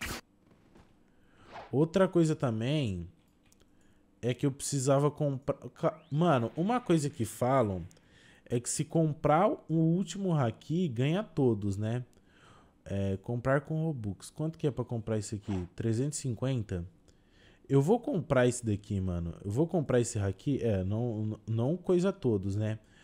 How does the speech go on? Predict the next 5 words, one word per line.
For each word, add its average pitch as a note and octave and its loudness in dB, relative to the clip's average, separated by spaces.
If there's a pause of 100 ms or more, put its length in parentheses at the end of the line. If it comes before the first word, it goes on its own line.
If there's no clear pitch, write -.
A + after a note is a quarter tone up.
(400)
É, A2 4
e C3+ 4
agora D3+ 6
eu E3+ 6
tenho D#3+ 2